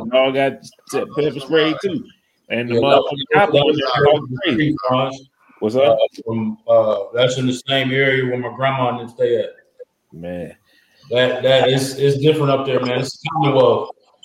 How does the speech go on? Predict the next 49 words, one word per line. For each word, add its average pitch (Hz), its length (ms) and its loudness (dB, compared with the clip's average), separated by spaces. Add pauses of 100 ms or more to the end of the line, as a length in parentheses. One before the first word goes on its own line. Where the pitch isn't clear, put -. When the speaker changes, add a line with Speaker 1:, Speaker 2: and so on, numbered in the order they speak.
Speaker 2:
just 120 140 -4
Speaker 1:
Mm-hmm. 131 60 -2
Speaker 2:
like 127 160 6 (260)
Kentucky. 139 240 0
You - 20 -10
know 110 280 -14
what 120 60 -6
I'm 120 60 -12
saying? 123 420 -4 (460)
Virginia, 131 380 0
they 123 180 2
do, 123 300 0
they 127 180 0
do 127 400 -2 (260)
stuff 127 320 2
on 120 120 0
their 117 140 0
own 135 340 4
merit. 127 200 4 (600)
Speaker 1:
Mm-hmm. 123 460 -10 (600)
And, 104 160 -4
and 110 320 -6
they 131 120 2
said 135 240 0
this 220 120 2
is 143 100 -8
an 113 120 -6
old 170 340 4
video. 104 480 -4
It 113 100 -2
happened 127 300 -2
in 120 80 -4
December. 139 640 -4 (580)
It 95 120 -6
just 113 220 0
came 131 360 -2
out. 127 320 0 (440)
So 113 260 0
Speaker 2:
Yeah. 107 80 2
Speaker 1:
he, 127 160 0 (220)
they 127 100 2
said 127 220 2
he's 143 220 -2
suing, 139 320 -2
and 123 120 -2
I'm 120 120 -2
happy 123 340 0
about 110 340 2
him. 104 180 -8